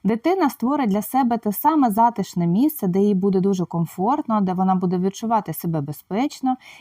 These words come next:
і вона там буде щаслива. І так, перше, попросіть дитину намалювати острів таким, яким вона його бачить.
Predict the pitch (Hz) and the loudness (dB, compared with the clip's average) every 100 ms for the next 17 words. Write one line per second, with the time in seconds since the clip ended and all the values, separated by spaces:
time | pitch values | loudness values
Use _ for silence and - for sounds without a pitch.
0 | _ 214 226 185 165 226 269 202 156 185 | _ 0 2 2 2 2 2 0 0 -2
1 | 196 190 - - 170 139 - _ _ _ | -4 -8 -8 -6 -6 -8 -12 _ _ _
2 | _ _ - - 302 - 269 226 185 - | _ _ -6 -2 -2 -2 -2 0 -2 -8
3 | 160 190 202 214 247 202 196 196 214 330 | -6 -4 -2 -2 0 0 0 0 0 0
4 | - 180 214 262 240 180 165 160 202 247 | -2 0 2 4 2 0 0 2 2 0
5 | 226 190 160 147 - 147 170 - - 196 | -4 -2 -2 -4 -12 -8 -8 -6 -2 0
6 | 330 339 180 165 - 254 269 202 180 190 | 0 -4 -4 -4 -2 0 2 2 2 2
7 | 247 269 - 175 170 202 190 175 180 156 | 2 0 -2 -2 0 0 0 -2 -2 -6
8 | - - - | -10 -14 -16